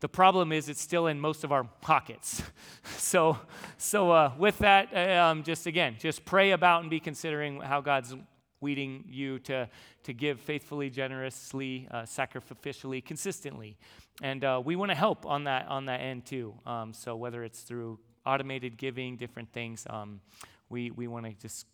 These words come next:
keep, keep growing in that way as a church. Amen? All right, so I'm gonna go ahead and invite, um, one of our elders, David Wagner, is gonna come up and just pray for that, pray for us as a church, uh, pray for the sermon and our time in,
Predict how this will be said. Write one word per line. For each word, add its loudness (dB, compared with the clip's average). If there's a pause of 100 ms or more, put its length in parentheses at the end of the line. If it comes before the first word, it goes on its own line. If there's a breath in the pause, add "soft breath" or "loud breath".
(140)
keep, -10
keep -14
growing -10
in -12
that -8
way -10
as -12
a -16
church. -12 (160)
Amen? 0 (1300 loud breath)
All -4
right, 6
so 4
I'm 8
gonna 4
go 4
ahead 8
and 2
invite, 4
um, 2
one -2
of 0
our 6
elders, 0
David 0
Wagner, 4 (320 loud breath)
is -6
gonna -2
come 2
up 6
and -6
just -2
pray 6
for 2
that, 4
pray 2
for 0
us 0
as -8
a -6
church, 0 (300 loud breath)
uh, 8
pray 2
for 0
the 0
sermon 0
and 2
our 0
time 0
in, -6